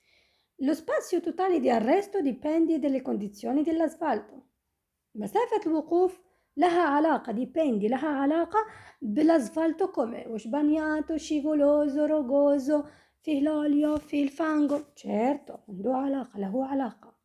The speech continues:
Il ribaltamento in curva، انقلاب في الكورفا أو في الفيراج، ممكن يكون سببه اي فافوريتو، بسبب un carico posto in alto، يعني واحد الثقل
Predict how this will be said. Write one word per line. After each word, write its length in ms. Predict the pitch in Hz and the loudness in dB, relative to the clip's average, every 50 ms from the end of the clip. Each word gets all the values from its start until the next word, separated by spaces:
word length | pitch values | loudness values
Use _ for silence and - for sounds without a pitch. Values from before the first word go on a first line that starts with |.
| _ _ _ _ _ _ _ _ _ _ _ _ _ _ _ _ | _ _ _ _ _ _ _ _ _ _ _ _ _ _ _ _
Il 160 | - 285 311 | -2 0 4
ribaltamento 800 | 339 349 339 294 330 330 330 - 403 427 523 640 494 339 - 294 | 4 4 4 4 4 2 2 0 0 0 2 2 2 2 2 2
in 200 | 277 254 233 233 | 2 2 2 0
curva، 520 | - 233 214 208 190 190 220 294 427 - - 233 | -2 -4 -4 -4 -2 -2 -4 -4 -6 -6 -6 -6
انقلاب 760 | 226 233 220 233 - 269 262 262 311 427 508 466 349 - | -4 -4 -6 -6 -6 -4 -2 0 0 0 0 0 -2 -2
في 120 | - - 220 | -4 -8 -10
الكورفا 640 | 196 208 - 208 196 190 180 175 190 196 208 - - | -10 -8 -6 -6 -4 -4 -4 -4 -4 -4 -6 -6 -6
أو 120 | 269 254 | -6 -4
في 140 | 262 294 277 | -2 -2 -2
الفيراج، 580 | 247 320 330 359 349 339 311 240 220 208 214 | 0 0 0 2 2 2 0 0 0 -2 -2
ممكن 380 | 214 233 240 233 233 - 269 247 | -2 -2 -2 -2 -2 -4 -4 -4
يكون 300 | 240 240 - 277 269 247 | -4 -4 -4 -4 -4 -4
سببه 800 | - - 277 269 233 277 254 202 226 226 214 254 339 - - - | -4 -2 0 0 2 2 2 2 0 0 0 0 0 -2 -2 -2
اي 100 | 269 247 | -4 -4
فافوريتو، 760 | 254 269 240 196 226 220 220 214 202 185 180 - 269 330 480 494 | -4 -4 -2 -2 0 0 0 0 0 -2 -4 -4 -6 -6 -6 -6
بسبب 580 | 302 208 190 - - 202 196 185 196 196 196 285 381 - - - - - - - - _ | -8 -10 -10 -8 -6 -4 -2 -2 -2 0 2 2 2 2 2 -4 -14 -20 -20 -20 -10 _
un 240 | 294 302 302 302 302 | 0 2 2 2 0
carico 760 | - 392 440 466 415 349 285 226 - - - 202 190 - - _ - | -4 -4 -4 -2 0 0 0 -2 -2 -6 -8 -10 -10 -10 -12 _ -6
posto 440 | 359 392 381 - - - 453 480 453 | -4 -4 -6 -8 -12 -10 -10 -6 -2
in 160 | 294 285 254 | 0 0 2
alto، 320 | 220 190 180 180 180 - - | 0 0 -2 -4 -8 -10 -14
يعني 320 | - 190 196 202 208 208 | -14 -14 -10 -8 -6 -6
واحد 240 | 214 233 233 - - | -4 -6 -8 -10 -16
الثقل 420 | _ _ - _ - 370 311 - | _ _ -12 _ -2 0 0 0